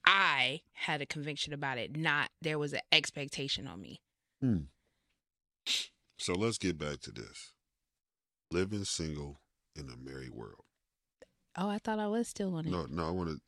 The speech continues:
Speaker 2: I wanna talk about how do you feel, and I'm gonna answer my question, how do you feel when you get around your friends who are married? Like, do you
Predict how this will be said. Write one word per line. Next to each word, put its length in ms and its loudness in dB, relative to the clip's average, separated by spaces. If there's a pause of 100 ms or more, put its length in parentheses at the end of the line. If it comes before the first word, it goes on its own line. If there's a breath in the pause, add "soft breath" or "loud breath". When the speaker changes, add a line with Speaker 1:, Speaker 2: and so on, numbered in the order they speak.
Speaker 2:
I 80 2
wanna 180 6
talk 340 0
about 400 -6 (1040)
how 200 6
do 100 4
you 240 4
feel, 680 2 (1160)
and 100 -2
I'm 100 0
gonna 120 4
answer 220 2
my 160 2
question, 460 -6 (100)
how 140 2
do 80 2
you 160 2
feel 320 4
when 120 4
you 100 2
get 200 0
around 340 0
your 140 -6
friends 520 -2
who 180 -2
are 140 0
married? 460 0 (1500)
Like, 200 2
do 80 2
you 220 4